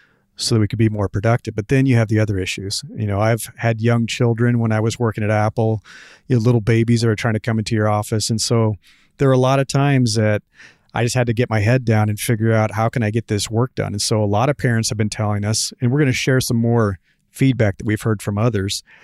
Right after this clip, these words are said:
they get up early or they stay and work late when their kids are asleep, right? They lock themselves away in a different room. Um, sometimes I used to go out and work in a coffee shop, although that's kinda hard right now with the pandemic, isn't it?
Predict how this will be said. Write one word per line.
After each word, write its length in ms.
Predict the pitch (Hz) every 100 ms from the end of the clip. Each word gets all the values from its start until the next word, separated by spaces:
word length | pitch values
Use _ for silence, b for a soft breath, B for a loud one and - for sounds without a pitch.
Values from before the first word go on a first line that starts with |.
| B B B _
they 140 | 123
get 160 | 117 120
up 140 | 117
early 440 | 123 151 143 - 95 _ _ _ _ _ -
or 580 | 120 117 113 110 107 107 _ _
they 120 | 117
stay 460 | - - 113 113 110
and 220 | 107 98 117
work 240 | 117 104
late 400 | 110 117 143 107 - b b b _
when 140 | 117
their 80 | 113
kids 280 | - 120 104
are 80 | 101
asleep, 460 | - - 131 - _ _ _ _ _ _
right? 320 | - 101 104 -
They 100 | -
lock 260 | 117 117 127
themselves 460 | 123 117 123 110 117
away 360 | 110 120 117
in 80 | 117
a 60 | 101
different 360 | 113 - 113
room. 500 | 107 117 113 95 101 B B B B B
Um, 360 | - 107 104 110
sometimes 520 | - 135 151 160 160
I 60 | 160
used 160 | 147
to 60 | -
go 140 | 143
out 260 | 147 151 147
and 120 | 131
work 220 | 127 131
in 60 | 131
a 60 | 123
coffee 300 | 127 135 120
shop, 300 | - 107 -
although 220 | 110 110
that's 220 | 123 190
kinda 260 | - 277 208
hard 320 | 196 277 277
right 180 | 131 117
now 180 | 123 127
with 80 |
the 80 | 120
pandemic, 540 | - 123 117 147 117 117
isn't 260 | 127 113
it? 120 | 92